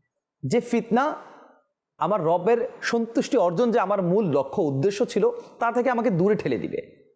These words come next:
যে ফিতনা আমার রসুল আকরাম সাল্লাল্লাহু তাআলা সাল্লামের দেখিয়ে যাওয়া রাস্তা থেকে আমাকে দূরে সরিয়ে দিবে। তিনাদের চিন্তা এমন ছিল, তিনাদের মানসিকতা এমন ছিল। এবং স্ত্রীকে নিয়ে দেখেন না, কেমন নেককার স্ত্রীও ছিল, স্ত্রীও কেমন নেককার ছিল। আহ,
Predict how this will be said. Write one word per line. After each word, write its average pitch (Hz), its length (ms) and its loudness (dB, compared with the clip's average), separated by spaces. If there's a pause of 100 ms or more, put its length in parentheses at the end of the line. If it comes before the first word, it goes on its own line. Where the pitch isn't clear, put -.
(280)
যে 190 100 0
ফিতনা 185 360 -2
আমার 139 160 0
রসুল 135 220 0
আকরাম 165 280 -2
সাল্লাল্লাহু 127 560 -2
তাআলা 120 220 0
সাল্লামের 135 420 0 (460)
দেখিয়ে 165 300 2
যাওয়া 123 240 0
রাস্তা 123 300 -4
থেকে 143 180 0
আমাকে 123 260 -2
দূরে 135 200 2
সরিয়ে 104 320 -2
দিবে। - 440 -8 (240)
তিনাদের 233 340 2
চিন্তা 214 280 2
এমন 120 240 0
ছিল, - 180 -6 (420)
তিনাদের 180 300 2
মানসিকতা 117 600 0
এমন 90 220 -4
ছিল। - 280 -4 (520)
এবং 143 220 0
স্ত্রীকে 190 440 0
নিয়ে 131 220 0 (500)
দেখেন 175 220 0
না, 147 80 0
কেমন 185 240 0
নেককার 180 340 0
স্ত্রীও 220 300 2
ছিল, 147 300 0 (840)
স্ত্রীও 277 280 0
কেমন 220 240 0
নেককার 135 340 -2
ছিল। 101 160 -2
আহ, 92 60 -2